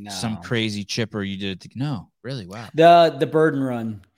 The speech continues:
Speaker 2: That was a really shitty workout. The one with the, the very first pig flip, the green pig.
Speaker 1: Yeah, yeah.
Speaker 2: Twenty thirteen. Dude, that was a gnarly workout. I remember that one. And,
Speaker 1: Did you have to carry,
Speaker 2: uh,
Speaker 1: like, a piece of wood on your shoulder in that?
Speaker 2: Yeah, so you flipped a pig. You ran a, you ran a couple miles.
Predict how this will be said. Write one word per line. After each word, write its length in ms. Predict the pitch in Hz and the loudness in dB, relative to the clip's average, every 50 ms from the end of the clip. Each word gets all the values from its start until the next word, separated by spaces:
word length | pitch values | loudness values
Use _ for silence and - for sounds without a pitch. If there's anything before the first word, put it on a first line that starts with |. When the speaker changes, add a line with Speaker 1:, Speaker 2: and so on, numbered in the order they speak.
| _ _ _ - | _ _ _ -6
Speaker 2:
That 180 | 131 135 135 | -4 -2 -2
was 160 | 131 131 117 123 | -2 -2 -4 -4
a 40 | |
really 300 | 120 127 123 123 120 120 | -4 -4 -2 -2 -2 -4
shitty 280 | 117 - - 117 113 110 | -6 -8 -8 -8 -8 -8
workout. 520 | 110 110 110 104 95 117 110 104 95 101 | -8 -8 -10 -10 -10 -10 -10 -10 -10 -8
The 80 | 123 139 | -4 -2
one 100 | 151 156 | -2 0
with 80 | 156 139 | 0 -2
the, 80 | 135 127 | -2 -4
the 200 | - 131 135 123 | -4 -4 -6 -2
very 240 | 139 143 151 147 | 0 0 0 0
first 260 | 143 - 143 127 - - | -2 -2 -4 -4 -6 -6
pig 240 | - 131 127 127 - | -8 -8 -8 -8 -6
flip, 280 | 147 143 147 143 - _ | -6 -6 -6 -8 -10 _
the 120 | 123 127 113 | -10 -8 -6
green 520 | 110 127 135 139 139 135 135 135 131 - _ _ - | -4 -4 -4 -2 -2 -2 -2 -4 -6 -10 _ _ -12
pig. 320 | 127 127 127 135 135 139 | -8 -8 -6 -6 -6 -4
Speaker 1:
Yeah, 260 | 135 127 120 107 95 - _ _ _ | -2 -2 -2 -2 -4 -8 _ _ _
yeah. 220 | 120 117 113 104 92 | -6 -4 -4 -2 -2
Speaker 2:
Twenty 240 | 139 151 151 147 - | -2 -2 -2 -2 -4
thirteen. 960 | - - _ - - 143 147 143 - _ - - 165 165 165 170 170 160 - _ _ _ _ _ _ _ _ _ _ - | -6 -12 _ -6 -4 -2 -2 -4 -6 _ -12 -8 -6 -4 -4 -6 -6 -8 -12 _ _ _ _ _ _ _ _ _ _ -8
Dude, 180 | 135 117 95 | -8 -6 -6
that 320 | 123 127 135 131 127 123 117 | -4 -4 -2 -2 -2 -4 -6
was 140 | 110 98 | -8 -10
a 40 | 110 | -10
gnarly 400 | 107 107 107 104 104 104 104 104 | -10 -8 -8 -8 -8 -8 -10 -12
workout. 440 | 101 101 98 95 92 - 110 98 101 | -12 -12 -12 -14 -14 -14 -14 -14 -12
I 40 | 113 | -10
remember 300 | 117 117 113 107 104 101 | -10 -8 -8 -8 -8 -10
that 240 | 104 104 98 95 95 | -10 -10 -10 -10 -12
one. 340 | 95 98 101 101 101 - _ _ | -12 -12 -12 -12 -14 -16 _ _
And, 340 | - 151 156 165 170 165 160 | -4 -2 0 2 2 2 2
Speaker 1:
Did 80 | 147 165 | 2 2
you 80 | 190 147 | 2 2
have 140 | 143 143 143 | 2 2 2
to 60 | 139 | 2
carry, 140 | 190 190 185 | 2 2 2
Speaker 2:
uh, 40 | |
Speaker 1:
like, 140 | 180 170 143 | 2 0 -2
a 40 | 160 | -4
piece 220 | 143 160 170 143 - | -4 -2 -4 -2 -4
of 60 | 135 | -6
wood 180 | 117 123 131 139 | -6 -4 -4 -4
on 120 | 151 156 | -4 -6
your 100 | 156 151 | -8 -8
shoulder 360 | 143 - 160 151 156 170 165 160 | -10 -8 -8 -8 -8 -10 -10 -10
in 100 | 165 170 | -10 -10
that? 160 | 175 175 143 | -8 -4 0
Speaker 2:
Yeah, 300 | 165 175 185 185 170 156 | 2 4 4 4 4 2
so 120 | - - 156 | 0 -2 -4
you 80 | 139 | -6
flipped 300 | - - 175 180 180 - | -6 -4 -6 -6 -6 -8
a 20 | 139 | -14
pig. 340 | - - - 165 160 - 156 | -12 -8 -6 -6 -6 -6 -6
You 100 | 147 139 | -6 -4
ran 280 | 127 147 156 170 180 180 | -2 -2 -2 0 0 -2
a, 140 | 165 143 - | -2 -4 -6
you 120 | 160 147 131 | -10 -8 -6
ran 200 | 147 156 160 170 | -4 -4 -4 -4
a 40 | 160 | -4
couple 220 | 165 175 170 165 | -6 -6 -6 -6
miles. 600 | 156 143 131 123 123 120 120 123 123 120 - - | -6 -6 -6 -6 -6 -6 -8 -8 -10 -12 -16 -20